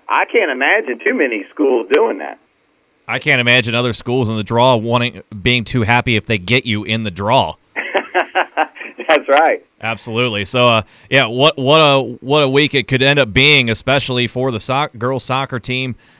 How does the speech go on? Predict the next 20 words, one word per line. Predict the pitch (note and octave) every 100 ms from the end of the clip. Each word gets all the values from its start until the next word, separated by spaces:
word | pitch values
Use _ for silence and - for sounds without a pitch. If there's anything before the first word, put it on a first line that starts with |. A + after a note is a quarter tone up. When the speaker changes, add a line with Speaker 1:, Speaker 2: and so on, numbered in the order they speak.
| _
Speaker 2:
uh, | G2+ G#2 G#2
moving | A2+ B2+ B2 A2
forward | - B2 B2+ A#2+
there. | A#2 A#2+ A#2+ A#2+
Boy, | G#2+ A#2
what | G#2+ - G#2+ B2
a | A#2
season | - B2+ G#2+ A2
they've | A2
had | A2 A#2 G#2+
thus | A2+ -
far, | A2+ A#2 G#2
and, | G#2 G#2
uh, | G#2
what | G#2 B2+
a | C3+
week | C3 B2
you | A#2+ C3+
have | A2
had | A2+ A2+